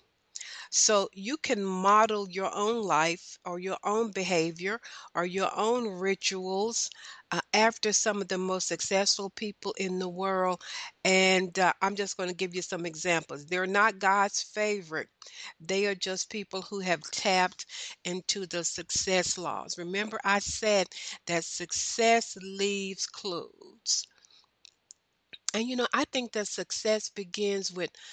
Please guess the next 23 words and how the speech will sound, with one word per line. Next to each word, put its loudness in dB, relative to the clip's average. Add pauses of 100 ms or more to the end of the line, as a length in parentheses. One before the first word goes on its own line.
(140)
small 0
baby 2
steps, -4
uh, 0 (140)
that 2
really -2
turn -2
into -2 (400)
gigantic 2 (100)
big -4
steps. -4
So -2 (480)
here -4
are 2
a -4
few -6
people. -8 (100)
Tony 2
Robbins, 2
we -6
all 2
know -4
him. -4